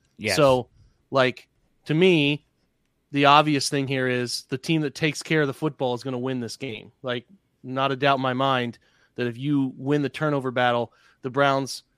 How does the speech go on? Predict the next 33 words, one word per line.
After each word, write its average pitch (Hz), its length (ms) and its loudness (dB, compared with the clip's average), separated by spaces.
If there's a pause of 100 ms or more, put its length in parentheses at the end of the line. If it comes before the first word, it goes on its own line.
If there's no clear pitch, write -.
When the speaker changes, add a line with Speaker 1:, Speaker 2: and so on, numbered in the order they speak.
(380)
Speaker 2:
will 156 180 6
at 135 60 0
least 175 320 0
have 170 120 4
a 147 40 -6
chance 147 360 -2
to 135 100 -4
win, 104 300 -8
right? 135 300 0
Like, 139 200 -2
if 135 120 -6
they 160 160 2
don't 175 280 4
win 190 120 4
the 175 80 -2
turnover 170 380 -2
battle, 165 260 2
they 143 80 -2
don't 139 120 -2
have 135 100 -4
a 123 40 -10
chance 131 260 -6
to 127 80 -6
win 123 120 -2
this 113 160 -10
game. - 240 -14 (140)
Like, 117 180 -14
they, 127 140 -6
they, 131 200 -6
they 123 180 -4
just 117 260 -12
don't. 113 240 -4 (380)
So 123 460 0